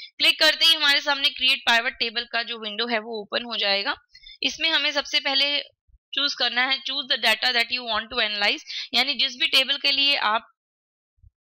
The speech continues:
pivot table create करना चाहते हैं उसका range जो है आप यहाँ से सिलेक्ट करेंगे। अभी जो हमने यहाँ से जो range है उसे पहले से ही select लिया था, तो इसलिए यहाँ पर range जो है वो हमें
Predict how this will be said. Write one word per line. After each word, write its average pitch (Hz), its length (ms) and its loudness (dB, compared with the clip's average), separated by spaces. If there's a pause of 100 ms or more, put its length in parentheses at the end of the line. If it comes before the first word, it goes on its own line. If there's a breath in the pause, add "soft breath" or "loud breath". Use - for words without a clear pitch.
(140)
pivot 233 260 2
table 233 200 -4
create 226 340 -2
करना 233 280 -2
चाहते 226 420 -2
हैं 233 180 -2 (400 loud breath)
उसका 302 240 -2
range 285 280 2
जो 277 80 -2
है 262 80 0
आप 240 200 0
यहाँ 233 140 -2
से 240 100 -10
सिलेक्ट 214 380 -2
करेंगे। 208 340 0 (400 loud breath)
अभी 294 220 2
जो 311 140 0
हमने 285 280 2
यहाँ 269 360 2
से 262 200 -4
जो 240 180 -4
range 240 340 0
है 226 120 0
उसे 240 180 -10
पहले 220 300 -2
से 247 140 -4
ही 254 140 2
select 226 400 -2
लिया 220 440 -4
था, 285 200 -2
तो - 440 -10
इसलिए 269 220 -2
यहाँ 269 180 2
पर 254 160 -4
range 240 280 0
जो 240 80 -2
है 247 80 -2
वो 233 200 -8
हमें 233 180 -2